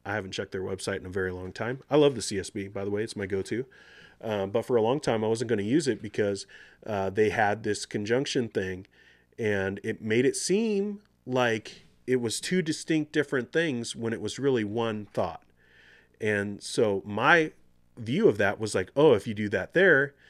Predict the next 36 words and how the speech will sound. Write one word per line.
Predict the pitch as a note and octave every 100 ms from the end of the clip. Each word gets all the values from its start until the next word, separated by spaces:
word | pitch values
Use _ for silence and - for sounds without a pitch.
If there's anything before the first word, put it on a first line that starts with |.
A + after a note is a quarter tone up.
| - - -
you | A#2
might | A2 G2+
do | A#2
it | G#2+
in | G#2
other | D#3+ E3+
places, | - B2+ B2 B2+ A#2 -
and | G#2
it's | -
going | G2+ F#2+
to |
be | F#2
problematic." | - F#2 F#2+ G2 C#3+ A2 - - _ _ _ _ _ _ _
Um, | G2+ G2 F#2+ G#2+ B2 _ - _ _
now, | A2+ G2
fortunately, | - F#3+ - G#2 C2 A2 F#3+ - _ _
I | -
haven't | F#3+ C4 A3+
found | C#4+ F4 F3
those | A2 G#2+
other | G2+ F#2
places, | - F2 - - - - - -
<laughs> | - -
uh, | A#2+ G#2+
where | G#2+ A2+ A2 A2 - -
it | B2+ A2
could | - E3+ F3 C#3
be | C3 G#2
a |
problem, | - A#2 A2 G2+ G2+ G2 - _
but | - F#2+
it | G2
isn't | C#3 C3 F2 -
there. | D#2+ - _ _ _ - _ _ -
Um, | F#2+ F#2 F2+ C#2+
so | - B2+ A2 G#2